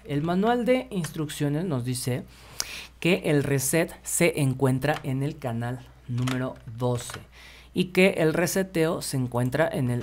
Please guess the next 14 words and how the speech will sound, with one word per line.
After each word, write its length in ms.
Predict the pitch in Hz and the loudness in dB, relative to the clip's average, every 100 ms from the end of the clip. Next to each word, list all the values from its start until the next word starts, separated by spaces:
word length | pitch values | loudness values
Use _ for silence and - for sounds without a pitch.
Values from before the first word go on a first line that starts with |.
| 147 | -4
doscientos 840 | 127 120 123 120 123 156 185 - - | -6 -6 -8 -6 -2 -4 -4 -12 -16
cincuenta 600 | - 120 113 107 98 101 | -6 -4 -4 -4 -4 -6
y 60 | |
cinco. 400 | 101 120 110 98 - | -4 -2 -2 -4 -8
Así 200 | 95 123 | -8 -8
que 100 | 120 | -4
eso 180 | 127 151 | -4 -2
es 80 | 147 | -2
lo 100 | 139 | -2
que 80 | 110 | -4
vamos 300 | 107 107 120 | -6 -6 -10
a 40 | |
escribir 340 | 110 104 101 | -10 -10 -8
acá. 260 | 95 - - | -8 -10 -16